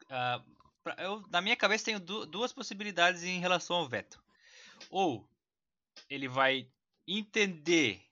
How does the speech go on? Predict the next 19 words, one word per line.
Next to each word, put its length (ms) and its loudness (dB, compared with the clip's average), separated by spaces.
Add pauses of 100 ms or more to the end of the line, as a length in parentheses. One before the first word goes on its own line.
(720)
que 100 -8
o 40 -6
Leclerc 800 2
tem 220 -2
vantagem 520 4
e 20 -6
vai 120 -2
continuar, 640 2
e 40 -6
vai, 140 -2
por 180 -2
exemplo, 180 -2
assim, 260 -6
"Vai, 200 6
Leclerc, 400 -6
ganha 280 -2
aí, 200 -4
passa 340 -2
aí, 380 -6